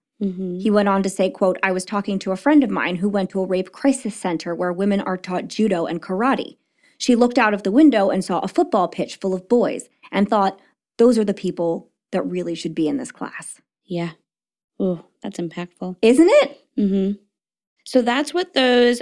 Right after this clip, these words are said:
Speaker 1: uh, we were talking about this earlier, the female grunge side.
Speaker 2: Yeah.
Speaker 1: So, like, the Bikini, Bikini Kill
Speaker 2: Mm-hmm.
Speaker 1: and other bands from that area, especially from Washington, they created this subgroup called, um,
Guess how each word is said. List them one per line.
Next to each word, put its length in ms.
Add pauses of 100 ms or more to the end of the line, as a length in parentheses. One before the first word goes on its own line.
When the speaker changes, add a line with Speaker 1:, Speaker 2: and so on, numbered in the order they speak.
Speaker 1:
uh, 220
we 100
were 80
talking 220
about 160
this 200
earlier, 400
the 520
female 520
grunge 320
side. 440
Speaker 2:
Yeah. 260
Speaker 1:
So, 120
like, 160
the 60
Bikini, 480 (240)
Bikini 400
Kill 400
Speaker 2:
Mm-hmm. 420 (400)
Speaker 1:
and 120
other 300
bands 340
from 160
that 120
area, 360 (200)
especially 400
from 200
Washington, 580 (280)
they 120
created 400
this 240
subgroup 540
called, 360
um, 420